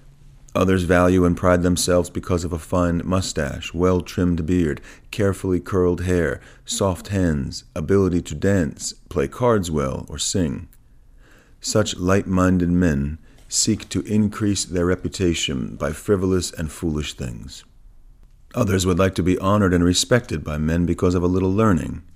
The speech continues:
as if everyone should go to school to them and take them as their teachers. They are called pedants for this reason.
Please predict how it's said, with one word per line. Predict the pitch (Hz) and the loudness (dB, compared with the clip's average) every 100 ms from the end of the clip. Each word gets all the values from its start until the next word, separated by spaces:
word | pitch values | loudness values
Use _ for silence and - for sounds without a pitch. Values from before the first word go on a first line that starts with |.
| - - - | -20 -20 -14
as | - 80 | -6 -2
if | 90 | -2
everyone | - 85 87 80 | 0 0 2 2
should | 78 80 | -2 -2
go | 80 | -2
to | 80 | -2
school | - - 117 98 | -4 -2 0 0
to | 71 | -2
them | 69 60 57 - - - | -8 -8 -8 -14 -20 -10
and | - - | -8 -2
take | 92 87 | -2 0
them | 78 | -2
as | 76 73 | -2 -2
their | 73 | -6
teachers. | - 95 - - - - - - - - - - | -6 -8 -6 -10 -10 -14 -16 -20 -20 -20 -20 -2
They | 90 | 4
are | 90 | 4
called | 85 - 80 - | 2 -2 -2 -2
pedants | 101 82 67 - | -2 -2 -4 -8
for | - 73 | -10 -8
this | 71 - | -6 -4
reason. | 69 62 - 58 | -6 -8 -10 -12